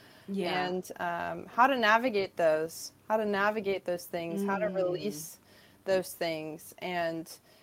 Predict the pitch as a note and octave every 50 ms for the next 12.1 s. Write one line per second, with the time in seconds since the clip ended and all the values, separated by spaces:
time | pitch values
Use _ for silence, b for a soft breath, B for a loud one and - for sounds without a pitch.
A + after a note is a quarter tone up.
0 | b b b - F3+ F3+ F3+ - - - A3 G#3+ G#3 G#3 - - - - F#3+ F3+
1 | - - - F#3 F#3+ F#3 F3+ - - - F3+ F3 E3+ E3+ E3 D#3+ D#3+ E3 - _
2 | _ _ _ _ _ _ _ _ _ - _ _ _ _ _ _ _ _ - _
3 | - F3+ F3+ F3+ F#3 F#3 F#3 G3 G#3 A#3+ A#3 - - - D#3+ E3 - - F#3+ F#3+
4 | G3 - - G3 F#3+ F3+ F3+ F3 F3 E3 E3+ F3 _ _ _ _ _ _ _ _
5 | - - - - F#3 F#3 F#3 F#3+ F#3+ F#3 F#3 F3 D#3+ E3 D#3 D#3 D3 C#3+ C3 -
6 | - - - - _ _ _ _ _ - _ _ _ - F#3 F3+ F3 E3+ E3+ D#3+
7 | - _ - F3+ F3+ F3 E3+ E3 E3 D#3+ - - - _ _ _ _ _ _ _
8 | _ _ _ _ _ _ - - _ _ _ _ - - G#3 G3 G#3 G3 F#3+ F#3
9 | - - A3+ A#3 A3+ - - G3+ F#3+ E3+ D#3+ D#3+ E3 - - F3 F3 E3 E3 D#3
10 | D#3+ D#3+ D#3+ D3+ D3 D3+ D3 D3+ D#3 - - - E3 E3+ E3+ E3+ - b b b
11 | b b b b b b b b b b - - F#3 F3+ F3+ F3+ F3+ F3+ F3 F3
12 | E3+